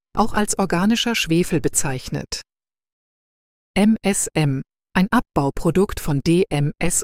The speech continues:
O. Schon in den neunzehnhundertsiebziger Jahren kam der Verdacht auf, dass ein Großteil der Wirkung von Dimethylsulfoxid im Körper auf M S M entfällt. Mittlerweile wird in der Wissenschaft mehrheitlich davon ausgegangen,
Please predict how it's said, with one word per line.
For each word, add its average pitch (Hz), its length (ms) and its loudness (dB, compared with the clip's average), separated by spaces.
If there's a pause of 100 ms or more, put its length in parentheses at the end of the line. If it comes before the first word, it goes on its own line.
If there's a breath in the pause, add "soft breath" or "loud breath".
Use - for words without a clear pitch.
O. 208 260 4 (1800)
Schon 156 280 2
in 151 140 0
den 143 200 0
neunzehnhundertsiebziger 175 1200 0
Jahren 160 540 0
kam 180 260 0
der 196 120 0
Verdacht 190 480 -2
auf, 170 300 0 (300)
dass - 160 0
ein 180 140 2
Großteil 208 580 0
der 160 160 0
Wirkung 214 480 2
von 147 280 0
Dimethylsulfoxid 165 1300 0 (100)
im 147 160 0
Körper 190 520 0
auf - 260 -2
M 175 240 0
S - 220 -2
M 147 260 -2
entfällt. - 720 -2 (580)
Mittlerweile 165 600 0
wird 196 140 0
in 175 100 -2
der 156 140 0
Wissenschaft 180 600 -2
mehrheitlich 185 580 0
davon 156 280 -4
ausgegangen, 185 680 2